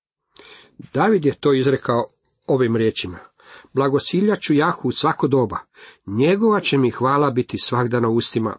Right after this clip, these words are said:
Psalam trideset četiri jedan. Time bismo se trebali riješiti prigovora svetih. Moramo slaviti Gospodina. "Pravo me štuje onaj koji prinosi žrtvu zahvalnu",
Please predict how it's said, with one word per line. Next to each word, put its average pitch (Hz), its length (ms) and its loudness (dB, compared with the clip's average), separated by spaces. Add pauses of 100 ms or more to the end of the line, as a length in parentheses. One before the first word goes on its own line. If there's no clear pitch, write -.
(100)
Psalam 110 360 -4
trideset - 280 -8
četiri 104 300 -6
jedan. 98 220 -6 (960)
Time 220 300 4
bismo 147 300 2
se 120 160 0
trebali 120 440 0
riješiti 117 440 -2
prigovora 110 480 -4
svetih. - 500 -8 (400)
Moramo 175 340 2
slaviti 135 500 0
Gospodina. 104 520 -4 (560)
"Pravo 196 340 0
me 156 100 4
štuje 151 520 0 (500)
onaj 175 340 2 (160)
koji 135 340 2
prinosi 123 460 0
žrtvu 101 380 -2
zahvalnu", 117 580 0